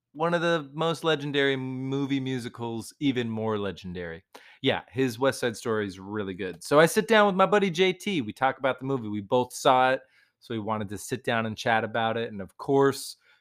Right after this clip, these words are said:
because we chatted about it and it's such a great movie musical, yeah, we're gonna do our top five movie musicals as well. It was a fun top five, not gonna lie. So, uh, yeah,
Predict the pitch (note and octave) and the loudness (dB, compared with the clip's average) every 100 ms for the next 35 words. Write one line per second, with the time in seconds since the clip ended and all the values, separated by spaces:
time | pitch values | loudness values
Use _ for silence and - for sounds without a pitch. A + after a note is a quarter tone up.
0 | _ G2+ - A#2 A#2+ B2 C3+ B2 - C3 | _ -20 -10 -6 -6 -2 -2 -2 0 2
1 | C3 C3 C3 B2 C3 C3 C3+ C3+ A#2+ G#2 | 2 0 -4 0 0 0 -2 -6 -8 -10
2 | G2 - - A#2 - A2 B2 B2 C3 B2+ | -10 -8 -4 -4 -4 -4 -2 -2 -4 -4
3 | C3+ C#3+ D3+ B2+ - A2 G#2+ G#2+ _ _ | -2 -2 -2 -4 -2 -2 -2 -6 _ _
4 | _ _ _ _ A#2 G2 - - A#2+ A2+ | _ _ _ _ -2 -2 -4 -10 -6 -4
5 | A2+ G#2 G#2+ G2+ - B2+ - D3 B2 A#2 | -4 -4 -2 -2 2 0 4 6 6 4
6 | C3 B2+ B2 B2 A#2+ A2 A2+ G#2+ G2+ A2+ | -2 -4 -4 -6 -8 -8 -8 -8 -4 0
7 | G#2+ A2 D3 D#3 G3 F3+ D#3+ C#3 - A#2 | 0 0 -2 4 6 6 6 6 6 0
8 | F2 F2+ A2+ A2+ A2+ G2+ C#2 _ _ _ | -2 -2 -4 -4 -6 -6 -10 _ _ _
9 | _ _ _ - B2 A#2 A2+ A2+ A2 - | _ _ _ -2 0 0 -2 -4 -8 -12
10 | _ _ _ _ E3 C#3+ | _ _ _ _ 4 4